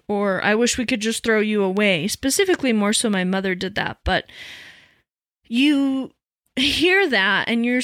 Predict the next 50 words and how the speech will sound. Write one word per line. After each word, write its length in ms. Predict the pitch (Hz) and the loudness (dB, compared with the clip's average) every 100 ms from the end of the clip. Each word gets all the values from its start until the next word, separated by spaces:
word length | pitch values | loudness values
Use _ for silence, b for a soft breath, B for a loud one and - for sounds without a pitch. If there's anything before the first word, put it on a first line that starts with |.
| - | -2
it's 260 | 240 233 - | -2 -2 -2
such 280 | 359 381 | -2 0
a 80 | 320 | 0
sponge 880 | - - - 240 233 240 196 165 - | 0 -2 0 2 2 2 0 -4 -4
at 140 | - 220 | -4 -2
such 260 | 233 220 | -2 -2
a 60 | 226 | 0
young 300 | 214 196 196 | 0 0 0
age 560 | 233 226 185 185 - | 0 0 -2 -6 -6
that 140 | 214 226 | -2 -2
it's 220 | 240 - | -2 -2
really 240 | 269 262 | -2 -2
hard 380 | 254 262 277 254 | -2 0 0 0
to, 120 | - | -2
again, 560 | - 214 233 262 277 226 | -4 -4 0 2 2 0
rewrite 760 | 214 220 214 202 208 269 262 202 | -2 -2 -2 -2 0 0 0 0
that 320 | 202 - - | 0 0 -4
tape 520 | - 254 247 - - - | -2 0 0 -4 -12 -6
or, 380 | 202 190 202 - | -2 -2 -4 -6
or 220 | - 208 208 | -4 -2 -2
kind 240 | - 226 | -2 -2
of 100 | 208 | 0
record 480 | 208 - - 240 220 | -2 -4 0 0 2
over 300 | - 233 226 | 2 2 2
it 160 | 185 156 | 2 2
so 140 | - | -2
you 200 | 208 202 | 0 0
have 260 | 226 226 208 | 0 0 0
a 40 | 208 | 0
new 160 | 196 | 0
track 420 | - - 233 240 | -2 0 0 0
that 140 | - - | -4 -6
you're 120 | 202 | -4
listening 480 | 202 294 - 339 226 | -2 -2 0 2 2
to. 340 | - 180 165 196 B B B B B B - | 0 0 -2 -4 B B B B B B -2
But 140 | 254 | 0
it's 220 | 269 - | 2 2
never 240 | 254 247 262 | 2 2 0
too 240 | - 233 | 0 0
late 320 | 202 175 - | 0 -2 -2
to 100 | - | -6
change 480 | 208 - 190 202 202 | -4 -2 0 0 -2
it. 340 | 113 - - - B B B B | -4 -4 -8 -8 B B B B
And 100 | 254 | 0
I've 120 | 285 | 2
had 140 | 349 | 2
a 60 | 339 | 2
lot 340 | 208 190 226 | 2 2 2
of 440 | 262 240 - 190 196 | 2 0 -4 -8 0
rem-, 260 | 214 214 | 2 0